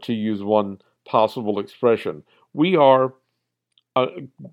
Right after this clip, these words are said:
tremendous creation of God. And so the human aspect of Jesus' incarnation is what we're really focusing on for these few weeks. And then, of course, later we'll get into the story of his birth.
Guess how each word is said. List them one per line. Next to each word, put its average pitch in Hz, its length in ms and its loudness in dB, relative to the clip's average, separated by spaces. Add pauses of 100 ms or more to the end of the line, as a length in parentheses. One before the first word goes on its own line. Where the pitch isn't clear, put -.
(160)
tremendous 143 920 -2
creation 135 920 -2
of 107 240 -4
God. 117 500 -2 (480)
And 120 500 0
so 139 300 0
the 123 160 -4
human 247 540 -6
aspect 127 760 -2 (400)
of 123 160 -6
Jesus' 135 600 -4
incarnation 123 1080 -2 (500)
is 131 180 -2
what 139 160 4
we're 135 120 2
really 135 260 2
focusing 143 560 -2
on 110 220 0
for 127 120 -6
these 110 320 -6
few 127 280 -4
weeks. 101 340 -8
And 107 160 -8
then, 104 140 -4
of 104 100 -12
course, 104 300 -6
later 104 240 0
we'll 104 100 -8
get 98 220 -4
into 98 540 -8 (460)
the 117 120 -4
story 107 520 2
of 101 140 -2
his 107 420 -8
birth. 117 420 -2